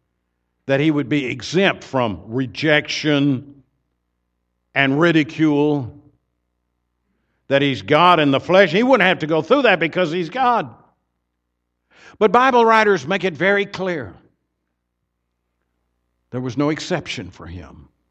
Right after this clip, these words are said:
that he faced all these particular matters, and that he learned from it.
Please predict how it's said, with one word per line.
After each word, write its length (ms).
that 120
he 60
faced 340
all 240
these 220
particular 500
matters, 640
and 180
that 140
he 100
learned 460
from 260
it. 280